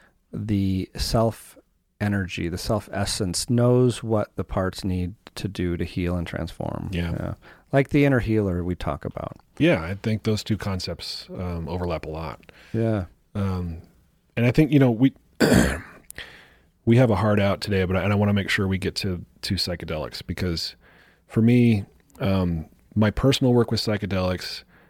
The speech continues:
Speaker 2: ha-, probably set me up well to really love I F S.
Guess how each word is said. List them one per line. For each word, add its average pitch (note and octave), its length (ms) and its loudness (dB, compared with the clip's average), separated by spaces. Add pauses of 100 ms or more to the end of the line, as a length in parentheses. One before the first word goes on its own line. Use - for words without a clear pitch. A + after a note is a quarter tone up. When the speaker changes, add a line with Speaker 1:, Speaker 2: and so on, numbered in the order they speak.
(340)
Speaker 2:
ha-, G2+ 380 0 (100)
probably C3 220 2
set B2 260 2
me A#2 100 0
up G2 120 -6
well F#2+ 380 0 (280)
to F#2+ 540 0
really G2+ 200 2
love F2 580 -2 (180)
I F2 160 -2
F D#2+ 140 -6
S. F2 400 -6